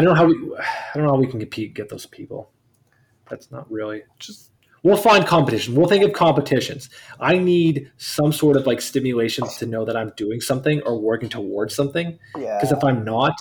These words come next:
Speaker 1: it's, it's just not going anywhere.
Speaker 2: Even if the other person isn't aware that they're competing with us, we'll find a way to compete with them.
Speaker 1: They are.
Speaker 2: Yeah.
Speaker 1: Gym nemesis and whatnot.
Speaker 2: Exactly.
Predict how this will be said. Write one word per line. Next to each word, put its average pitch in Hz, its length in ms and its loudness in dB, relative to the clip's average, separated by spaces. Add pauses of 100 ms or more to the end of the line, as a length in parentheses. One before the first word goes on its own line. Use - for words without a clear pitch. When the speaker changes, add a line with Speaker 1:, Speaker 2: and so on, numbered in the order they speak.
(240)
Speaker 1:
it's, 143 300 -2
it's - 280 -8
just - 180 -16
not 113 360 -6
going 104 180 -10
anywhere. - 340 -18 (160)
Speaker 2:
Even 175 220 0
if 247 220 0
the 208 160 6
other 151 180 10
person 156 320 0
isn't 147 220 0
aware 127 320 4
that 117 180 2
they're 117 140 0
competing 120 400 -8
with 123 160 -6
us, 135 440 0 (120)
we'll 123 180 0
find 127 240 -4
a - 20 -2
way 113 120 -2
to 117 80 -6
compete 117 320 -12
with 101 160 -8
them. 69 240 -4
Speaker 1:
They 123 120 2
are. 104 240 -2 (140)
Speaker 2:
Yeah. - 220 -10 (100)
Speaker 1:
Gym 127 220 -2
nemesis 120 480 -4
and 110 100 -12
whatnot. 110 460 -6
Speaker 2:
Exactly. 123 560 -4